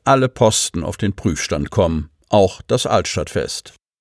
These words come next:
Bei dem ehemaligen Polizeibeamten Carsten Schrader stößt eine mögliche Einfriedung des Altstadtfestgeländes auf große Bedenken.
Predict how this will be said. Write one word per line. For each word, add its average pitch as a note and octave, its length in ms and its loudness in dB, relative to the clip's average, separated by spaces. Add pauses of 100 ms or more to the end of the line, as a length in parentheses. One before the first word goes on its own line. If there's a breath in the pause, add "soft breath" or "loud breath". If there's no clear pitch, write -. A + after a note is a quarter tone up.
(100)
Bei F#2 180 4
dem A#2 220 2
ehemaligen B2+ 520 4
Polizeibeamten C3 1120 0
Carsten A#2 420 0
Schrader B2 460 4
stößt C3+ 380 0
eine A#2 280 4
mögliche C3+ 680 0
Einfriedung B2 800 2
des - 260 -4
Altstadtfestgeländes A#2+ 1500 -2
auf - 320 -2
große A2+ 340 4
Bedenken. A#2 760 0